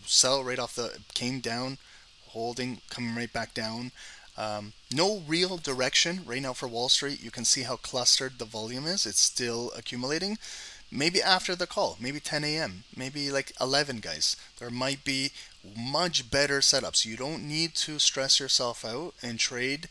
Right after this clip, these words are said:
this type of volume if it's not there, okay? Just understand, be patient, be disciplined, recognize what type of market you're trading. <clears throat> Okay, it's part of our job as a trader to recognize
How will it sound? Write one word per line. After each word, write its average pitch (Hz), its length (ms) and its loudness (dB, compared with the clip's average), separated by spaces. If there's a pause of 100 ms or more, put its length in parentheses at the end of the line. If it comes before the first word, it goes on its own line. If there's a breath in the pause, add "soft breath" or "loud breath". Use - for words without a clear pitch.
(280 loud breath)
this 117 140 4
type 123 200 -6
of 123 80 -10
volume 113 500 -4
if - 160 -6
it's 139 180 4
not 143 220 -2
there, 160 340 -6 (220)
okay? 127 240 -8 (500 loud breath)
Just - 280 2
understand, 147 480 2
be 110 100 -8
patient, 156 600 0
be 123 140 -6
disciplined, 147 720 2 (720 loud breath)
recognize 156 800 4
what 131 160 -4
type 147 200 -2
of 135 120 -4
market 131 480 0
you're 135 140 -6
trading. 131 600 0 (720 loud breath)
<clears throat> - 140 8
Okay, 143 300 2
it's 170 160 2
part 156 220 4
of 165 80 0
our 160 120 4
job 156 240 2
as 147 140 0
a 139 60 -4
trader 113 360 -2 (300 loud breath)
to 117 240 -6
recognize 156 1040 2